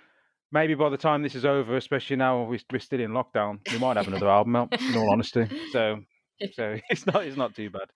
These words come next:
Speaker 2: It's just, I'm so impatient that I think if Daryl had turned around to me and been like, "I think we should push it back further," I'd have been like, "Okay, whatever you think is best," like, through really gritted teeth. <laughs>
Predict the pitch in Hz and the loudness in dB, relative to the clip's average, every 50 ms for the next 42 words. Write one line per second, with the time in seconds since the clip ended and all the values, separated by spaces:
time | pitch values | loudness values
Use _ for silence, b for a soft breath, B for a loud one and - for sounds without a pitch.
0 | _ - - - 226 190 196 202 208 - - 202 196 196 196 - 208 196 196 - | _ -14 -12 -10 -6 -4 -4 -4 -2 -2 -2 -2 -2 -2 -2 -2 -2 -2 -2 -4
1 | - - - - - 175 175 - 170 170 - 175 170 - 160 160 165 156 160 160 | -6 -8 -6 -6 -6 -6 -4 -6 -8 -6 -6 -8 -6 -2 -2 -2 -2 -2 -4 -6
2 | 170 - - 170 165 170 170 170 - - 156 156 160 160 160 151 - - 165 - | -6 -6 -6 -4 -2 0 -2 -2 -2 -6 -8 -4 -2 0 0 0 0 -2 -4 -4
3 | 202 151 170 175 - 165 - - _ - 180 165 - 160 - 160 139 - - 180 | -4 -4 -4 -6 -8 -10 -14 -14 _ -10 -8 -8 -8 -4 -2 -2 -2 -2 0 0
4 | 165 156 160 143 147 143 - - - - - 160 156 160 - - _ _ _ _ | 0 0 0 0 0 -2 -4 -6 -6 -2 -2 0 0 -2 -6 -10 _ _ _ _
5 | _ _ - - 151 143 147 143 135 - - B B B B B B B - - | _ _ -4 -4 -4 -4 -4 -6 -8 -8 -10 B B B B B B B -10 -10
6 | - - 392 415 427 427 427 427 427 415 427 392 415 403 392 415 415 403 392 381 | -6 -4 0 0 2 2 2 2 2 2 2 2 2 0 0 0 -2 -2 -2 -4
7 | 381 359 381 359 302 269 - 330 320 330 330 - - 262 240 185 - - 208 202 | -2 -2 -4 -4 -4 -2 -2 0 0 0 -2 -2 -4 -4 -4 -4 -4 -6 -4 -4
8 | 196 170 170 190 185 175 170 170 - 175 - - 185 - - 180 185 240 - - | -4 -4 -4 -6 -6 -6 -8 -8 -10 -10 -12 -12 -12 -14 -12 -8 -4 -2 0 0
9 | 160 - - 180 - - - - - - 302 285 320 339 269 269 339 | 0 -2 -2 -2 0 2 0 2 2 2 0 0 0 -2 -2 -2 -2